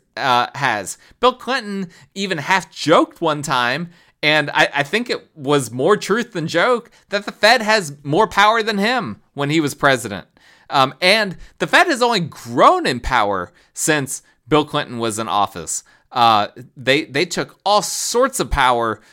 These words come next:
during the Great Recession, and they did that again during the pandemic. They've really become a, a really one of the most powerful parts of, uh, the U S government. So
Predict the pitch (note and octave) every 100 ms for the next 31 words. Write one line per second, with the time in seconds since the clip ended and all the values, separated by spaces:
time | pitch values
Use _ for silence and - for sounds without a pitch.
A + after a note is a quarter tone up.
0 | _ C3 C#3+ C#3 A#2+ B2 C3 F#2 - B2+
1 | B2 B2+ A#2 A2+ - _ - C3 B2+ B2
2 | D#3+ E3 D#3+ C#3+ D3 A2+ E3 F#3 F#3 F3+
3 | D3+ C#3 D3+ C3+ C#3 D3 A#2+ - _ _
4 | C#3+ B2 A#2+ F3 G3+ D#3+ B2+ D3+ D3 C3+
5 | A#2 - B2+ B2+ A2 _ - B2 A#2 G#2
6 | _ _ _ - A#2 C#3+ C4+ G3 A2+ G2+
7 | G#2+ G#2+ D#3 B3 G3+ D#3 D3+ C3 - _
8 | _ - A#3+ B3 A3+ F3 F3 D#3+ C#3+ _
9 | - - D#3 B2 - - D3 D3 A#2+ _
10 | _ _ - B2+ B2+ A#2+ C#3 C#3 - A#2
11 | G#2 F2+ - _ _ _ _ _ _ -
12 | - G3 G2+ -